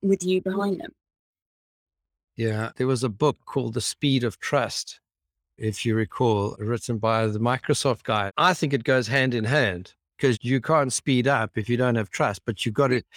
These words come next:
Speaker 2: but it's almost in, in a sequence. You've got to build that kind of relationship. What is your opinion about almost a sequence in terms of you got this agenda you need to fulfill,
Speaker 1: Yeah.
Speaker 2: but you know you need to build a relationship to ma-, to fulfill the agenda?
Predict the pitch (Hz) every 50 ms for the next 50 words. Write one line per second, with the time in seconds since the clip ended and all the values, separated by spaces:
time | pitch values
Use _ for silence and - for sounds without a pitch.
0 | - - _ _ - - 139 143 135 - - 214 185 170 156 139 - - 135 127
1 | 123 123 - 156 135 127 117 - - - 170 165 - - 110 98 101 - - -
2 | 151 135 120 110 - - 135 123 - - - 110 101 139 135 123 117 113 - _
3 | _ _ _ _ _ _ _ - - 123 120 - - - 131 120 117 113 113 110
4 | 110 113 117 110 - 120 - 110 - _ - 147 123 123 127 139 131 107 117 127
5 | 131 139 131 - 139 131 127 120 113 113 101 113 113 110 104 _ _ _ _ _
6 | - 127 131 127 117 - - 120 110 - - 139 131 - - 110 101 98 - -
7 | - _ - 117 117 110 - - 131 120 117 110 120 113 98 - _ _ _ _
8 | _ _ _ - 117 113 143 151 - _ - 123 120 107 - 117 110 104 127 127
9 | 135 147 147 120 104 101 101 113 123 120 127 135 117 - - 90 - - 95 -
10 | - 165 110 95 98 - _ _ _ _ _ _ _ _ _ _ _ _ _ _
11 | _ _ _ _ _ _ - 196 175 - 120 - - 135 135 143 143 139 127 127
12 | 123 131 131 - - 120 113 131 123 117 117 117 113 123 123 117 - 127 113 -
13 | - 113 - - - - 120 131 - - - - 110 - - 107 - - 131 117
14 | 113 107 110 107 107 113 110 110 104 104 117 120 113 107 - -